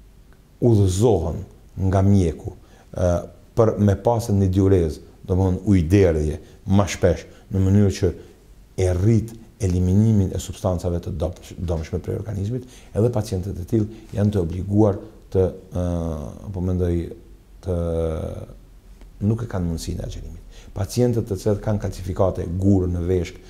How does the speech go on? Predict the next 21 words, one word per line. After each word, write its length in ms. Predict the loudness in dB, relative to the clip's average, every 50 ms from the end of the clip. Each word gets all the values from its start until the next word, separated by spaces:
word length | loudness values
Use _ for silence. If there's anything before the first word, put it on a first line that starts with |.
| -20 -20 -10 -6
dhe 120 | -6 -4
të 100 | -4 -6
cilët 260 | -2 0 0 0 0 -2 -14 -20 -18 -8
kanë 260 | -2 2 4 4 6 6
nevojë 400 | 6 6 6 4 4 4 2 0
për 120 | -4 -8 -6
sasi 260 | -6 -8 -4 -4 -4 -4
të 100 | -4 -8
shtuar 400 | -10 -4 0 2 4 4 2 0 -4 -10 -18 -20 -20 -10 _
të 140 | 0 2 4
langjeve, 560 | 4 4 4 4 4 2 0 0 -2 -4 -4 -6 -10 -20 -16 -8
për 120 | -4 0
marrjen 380 | 2 4 4 4 2 0 -2 -2
e 60 | -4
sasive 380 | -6 -8 -8 -6 -6 -4 -4 -6
të 160 | -6 -6 -6 -6 -6 -12 -20 -20 -20 -16
shtuara 300 | -6 -2 -2 0 0 -2
të 140 | -4 -4 -4 -4
langjeve, 380 | -2 -2 -4 -4 -4 -6 -8 -8 -12 -20 -20 -12
edhe 240 | -8 -6 -6 -6 -6
ata 240 | -6 -4 -2 -2